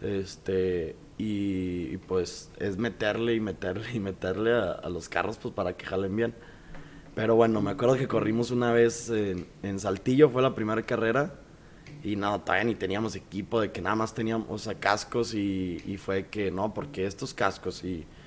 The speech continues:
y ya después, eh, eh, sabes que ocupas overall, cuellera, guantes, este, el overall es el equipo, pues, para, de... Pues, literal un overall, ¿verdad?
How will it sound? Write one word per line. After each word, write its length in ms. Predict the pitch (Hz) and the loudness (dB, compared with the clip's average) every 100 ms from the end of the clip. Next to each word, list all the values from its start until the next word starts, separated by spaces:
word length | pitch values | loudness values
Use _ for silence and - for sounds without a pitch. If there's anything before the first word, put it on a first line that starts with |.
| - - 92 | -20 -14 -6
y 60 | |
ya 160 | 85 95 | 2 2
después, 340 | 95 117 107 | 2 0 2
eh, 180 | 107 - | 0 0
eh, 560 | - 95 92 87 85 80 | -2 0 0 0 -2 -4
sabes 400 | - 95 98 104 | -2 2 2 0
que 180 | - 110 | -2 -2
ocupas 540 | 92 117 101 107 101 | -2 -4 -2 0 0
overall, 560 | 107 98 98 107 110 104 | 0 2 2 4 2 2
cuellera, 520 | 107 101 104 104 107 | 0 0 0 2 2
guantes, 800 | 98 98 104 98 107 101 101 95 - - - - | 4 2 0 0 0 2 0 -2 -8 -20 -20 -10
este, 840 | 104 92 - - 92 92 87 80 92 | -4 -4 -6 -4 0 0 0 -2 -2
el 100 | 104 | 0
overall 340 | 107 104 117 | 2 6 6
es 380 | 127 - - 107 | 6 2 -4 -4
el 180 | 107 98 | -2 -2
equipo, 400 | 92 98 120 95 | -4 -2 -2 -2
pues, 140 | 87 | -4
para, 360 | - 82 76 62 71 - 92 | -2 0 0 -2 -8 -12 -8
de... 460 | 98 92 82 76 - - - - - - - - | -2 -2 -2 -4 -10 -18 -20 -20 -20 -20 -20 -6
Pues, 120 | 117 | 0
literal 300 | 120 113 113 | 2 4 4
un 120 | 139 156 | 6 6
overall, 380 | 147 131 147 | 4 4 2
¿verdad? 360 | 127 110 110 | 0 -2 -2